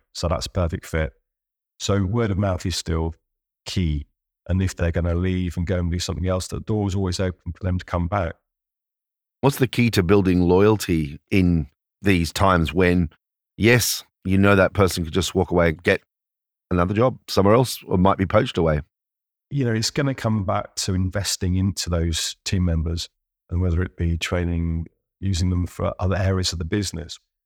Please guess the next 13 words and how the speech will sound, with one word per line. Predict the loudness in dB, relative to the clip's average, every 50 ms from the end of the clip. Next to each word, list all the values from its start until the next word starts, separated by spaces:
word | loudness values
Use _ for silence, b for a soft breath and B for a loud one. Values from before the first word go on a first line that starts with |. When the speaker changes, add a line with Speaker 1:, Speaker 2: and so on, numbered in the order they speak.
| _ _ _ _ _ _ _ _ _ _ _ _ _ _ _ _ _
Speaker 1:
We've | -8 -4 -2 0 0 0 0 -2
seen | -2 -2 0 0 0 0
so | 0 -2 -2 0 0
many | 0 -2 -2 0 -2 -2
of | -2 -2
our | -2 -2 -2 -2 -2 -4 -6 -8 -12 _ _ _ -8
senior | -6 -4 -2 0 0 2 2 0 0 0
management | 0 0 0 -2 -2 -4 -6 -6 -6 -6 -4
now | -4 -4 -4
working | -4 -4 -4 -4 -2 -4 -4 -4 -6 -4 -4
their | -2 -2 -2
way | -2 -2 -2 0
up | 0 -2 -2 -4 _